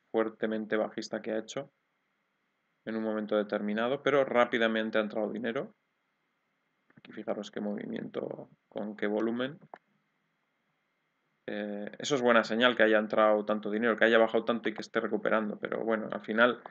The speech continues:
vemos que el mercado está un poquito tocado, ¿no? Lo hemos dicho, ¿no? Ayer ya veíamos que estaban las, las altcoin, pues eso, amenazando con correcciones en la mayoría de los casos, ¿no?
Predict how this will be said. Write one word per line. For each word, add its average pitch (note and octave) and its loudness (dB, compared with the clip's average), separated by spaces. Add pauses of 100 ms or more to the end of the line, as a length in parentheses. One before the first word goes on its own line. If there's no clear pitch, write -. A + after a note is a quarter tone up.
(680)
vemos B2 2
que - 4
el G#2+ 6
mercado G#2+ 4
está A#2 2
un A#2+ 0
poquito A2+ 2
tocado, B2 8
¿no? C#3 0
Lo A2 -2
hemos A2+ 0
dicho, C3 -4
¿no? A#2+ -8
Ayer A2+ 0 (160)
ya A#2 2
veíamos A2+ 2
que - -8
estaban A2+ 0
las, - -6 (180)
las G#2+ -4
altcoin, A2+ -4 (600)
pues A#2 -8
eso, A2 -4
amenazando A2 0
con A2 0
correcciones A2+ 0
en A2+ -2
la A2 -2
mayoría A2 0
de A2 2
los G#2+ -2
casos, - -6
¿no? A#2 -14